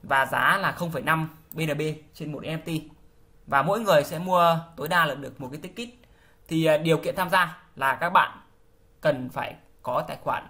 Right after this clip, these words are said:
Binance và K Y C rồi. Ok, thì tí nữa mình sẽ nói chi tiết việc tham gia nhé.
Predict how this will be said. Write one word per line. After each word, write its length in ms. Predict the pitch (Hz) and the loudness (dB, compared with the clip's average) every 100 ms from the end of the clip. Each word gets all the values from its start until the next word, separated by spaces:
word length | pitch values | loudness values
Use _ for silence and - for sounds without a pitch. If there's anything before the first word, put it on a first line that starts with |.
| 117 | -4
Binance 420 | 151 151 151 - - | 0 2 0 -2 -10
và 140 | 131 | -8
K 100 | 123 | -4
Y 400 | 156 151 147 156 | -2 -2 -4 -6
C 20 | 143 | -6
rồi. 160 | 131 - - - - - - | -6 -8 -20 -20 -20 -20 -20
Ok, 240 | 160 156 151 147 - - _ | -8 2 2 2 -18 -20 _
thì 100 | - | -14
tí 180 | 143 143 | -8 -4
nữa 100 | 185 | -2
mình 160 | 196 160 | -2 -4
sẽ 120 | 170 | -4
nói 140 | 151 160 | -4 -4
chi 80 | 190 | -6
tiết 180 | 202 | -8
việc 140 | 175 147 | -8 -8
tham 120 | 156 | 2
gia 160 | 160 156 | 4 4
nhé. 160 | 175 | 0